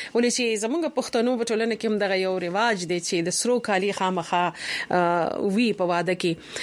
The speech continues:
نو د دې په وجه باندې ډېر خلکو دا ودونه بیا ډېر، آه،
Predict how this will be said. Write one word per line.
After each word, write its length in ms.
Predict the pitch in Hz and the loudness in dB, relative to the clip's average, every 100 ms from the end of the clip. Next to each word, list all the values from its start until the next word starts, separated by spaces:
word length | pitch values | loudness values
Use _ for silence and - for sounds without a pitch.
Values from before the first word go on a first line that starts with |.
| - - | -4 2
نو 560 | 214 220 220 220 214 | 4 4 4 2 2
د 140 | 208 226 | 2 2
دې 80 | 277 | 2
په 100 | 262 | 2
وجه 220 | 254 254 | 2 2
باندې 300 | 208 202 196 | 2 2 2
ډېر 340 | 190 262 254 | 2 2 2
خلکو 360 | 226 247 226 214 | 0 0 0 2
دا 140 | 196 | 2
ودونه 360 | 185 190 214 208 | 2 2 2 2
بیا 220 | 190 190 | 2 2
ډېر، 320 | 190 196 180 - | 2 0 0 0
آه، 160 | 160 | 0